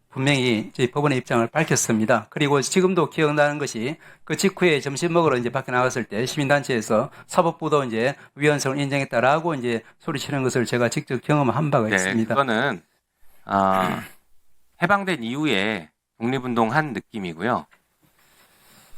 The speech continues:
Speaker 2: 국회가 계엄을 해제하기 전에는 법원은 먼저 나서서 합헌입니다, 합법입니다라는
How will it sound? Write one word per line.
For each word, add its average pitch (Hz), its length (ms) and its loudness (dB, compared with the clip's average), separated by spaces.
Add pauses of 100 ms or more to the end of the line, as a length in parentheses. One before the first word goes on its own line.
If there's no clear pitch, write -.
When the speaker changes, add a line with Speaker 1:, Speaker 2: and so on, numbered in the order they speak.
(140)
Speaker 2:
국회가 185 440 0
계엄을 165 440 0
해제하기 180 720 -2
전에는 139 760 0 (720)
법원은 170 480 2
먼저 151 420 0
나서서 156 680 0 (1080)
합헌입니다, 196 880 0 (540)
합법입니다라는 170 1200 0